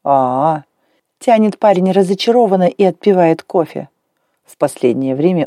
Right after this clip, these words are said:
у тебя совсем странные вкусы, пап». «В несовершенстве есть своя прелесть», выдает Тигран, расслабленно пожимая плечами. «Только если оно в малых дозах», фыркает Рамиль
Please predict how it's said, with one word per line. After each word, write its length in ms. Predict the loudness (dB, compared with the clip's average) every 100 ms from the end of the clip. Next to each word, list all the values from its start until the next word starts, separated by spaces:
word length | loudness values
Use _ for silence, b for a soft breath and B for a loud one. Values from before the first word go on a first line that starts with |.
| -6
у 80 | -10
тебя 260 | -6 -6
совсем 380 | -6 -8 -6 -6
странные 480 | -4 -2 -2 -2 -4
вкусы, 400 | -6 -10 -10 -10
пап». 240 | -12 -12 _ _ _ _ _ _ _ _
«В 120 | -4 -2
несовершенстве 920 | -2 -4 -4 -2 -4 -6 -6 -10 -8
есть 220 | -8 -10
своя 260 | -6 -4 -4
прелесть», 600 | -2 -2 -2 -8 -20 _ _ _ _
выдает 460 | -4 0 2 2 -2
Тигран, 440 | -4 -2 0 0 -4 b b
расслабленно 680 | -6 -4 -2 -2 0 -2 -2
пожимая 440 | -4 -4 -2 -2
плечами. 600 | -4 -8 -4 -4 -6 -12 _ _ _ _ _ _ _ _ _ _ _
«Только 280 | -2 0 0
если 300 | 0 0 0
оно 240 | 0 2
в 60 | 0
малых 340 | 0 0 -2
дозах», 460 | -4 -6 -8 -16 -20 _ _ _ _
фыркает 580 | -2 -2 0 0 0 0
Рамиль 400 | 2 2 2